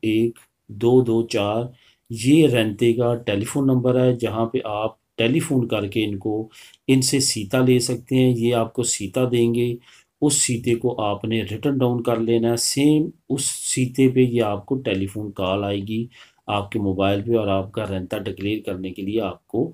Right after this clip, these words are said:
आपसे तमाम दा-, डेटा लिया जाएगा। ये याद रहे कि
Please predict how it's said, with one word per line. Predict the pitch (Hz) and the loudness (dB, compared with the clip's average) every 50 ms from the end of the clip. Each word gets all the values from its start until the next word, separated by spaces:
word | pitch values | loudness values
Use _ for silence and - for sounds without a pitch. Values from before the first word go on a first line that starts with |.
| - _ _ - _ _ _ _ _ - | -10 _ _ -20 _ _ _ _ _ -8
आपसे | - 110 104 101 - - 135 | -4 -4 -2 -2 -2 -4 -6
तमाम | 135 - 127 107 104 110 110 | -4 -2 -2 -2 -2 -2 -4
दा-, | 107 98 90 90 87 - 117 101 98 98 95 98 95 95 | -4 -4 -4 -6 -8 -10 -10 -8 -6 -4 -4 -4 -4 -4
डेटा | 104 95 95 - 120 | -4 -4 -2 0 0
लिया | 131 117 101 95 92 90 | 0 2 0 0 -2 -2
जाएगा। | 87 87 85 85 90 95 | -2 -4 -6 -6 -4 -4
ये | 104 113 135 | 0 0 2
याद | 131 113 117 117 120 135 143 151 | 2 4 4 4 6 6 6 6
रहे | 147 147 143 147 156 151 | 4 4 4 2 2 0
कि | - - | 0 0